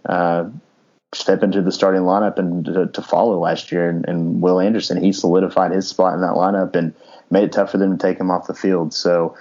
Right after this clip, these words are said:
how they handle that, how they manage that, how they maybe go about a rotation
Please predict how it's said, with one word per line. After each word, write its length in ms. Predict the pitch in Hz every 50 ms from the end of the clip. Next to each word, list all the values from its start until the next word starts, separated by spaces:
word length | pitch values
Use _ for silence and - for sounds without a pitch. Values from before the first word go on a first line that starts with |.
| - - _
how 160 | - 107 107
they 140 | 104 110 104
handle 280 | 90 98 101 101 101 95
that, 240 | 101 98 95 67 -
how 120 | 95 95
they 100 | 95 92
manage 400 | 90 90 90 90 90 90 80 -
that, 240 | - 87 87 85 76
how 120 | 87 90 90
they 100 | 90 87
maybe 280 | 87 87 87 85 85
go 180 | 80 - 85 85
about 200 | 80 82 82 80
a 20 | 82
rotation 720 | 80 78 76 - - 82 82 78 - - 82 82 82 -